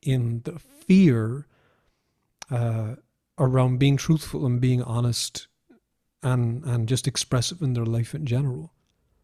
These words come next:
And to bring it back a little bit, I never used to,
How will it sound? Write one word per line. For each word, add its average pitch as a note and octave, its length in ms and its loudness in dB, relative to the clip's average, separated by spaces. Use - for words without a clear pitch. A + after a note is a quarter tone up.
And C3 220 -4
to C3+ 80 -4
bring C3 240 2
it G#2 120 -2
back D#3 260 0
a D3 60 -4
little A2+ 260 -2
bit, A2+ 240 -4
I C#3+ 140 2
never C#3 360 4
used B2 360 -2
to, G#3+ 160 -12